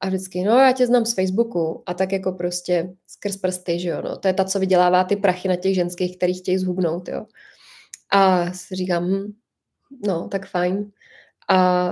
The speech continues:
dřív jako jsem měla takovou potřebu se jako obhajovat a všechno vysvětlovat a prostě teď už na to prdím, je to každýho boj. Ale, eh, jako Danča vznikla,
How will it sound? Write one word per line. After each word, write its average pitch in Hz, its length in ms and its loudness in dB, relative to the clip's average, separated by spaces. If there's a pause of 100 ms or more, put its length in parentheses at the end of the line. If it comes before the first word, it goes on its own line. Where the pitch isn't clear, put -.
(120)
dřív 190 340 -4
jako 190 160 0
jsem 202 160 -2
měla 190 180 4
takovou 196 360 0
potřebu 185 400 -2
se 185 120 0
jako 180 240 0
obhajovat 180 640 0
a 180 40 -4
všechno 196 300 -6
vysvětlovat 185 680 -4
a - 80 -6
prostě 190 340 -6
teď 185 160 -12
už 196 100 -12
na 180 100 -2
to 208 120 -2
prdím, 175 360 -2
je 190 60 -6
to 190 120 -10
každýho 185 400 -4
boj. 180 300 2 (640)
Ale, 185 340 4 (640)
eh, 185 440 -6 (1120)
jako 196 160 4
Danča 196 360 6
vznikla, 196 760 4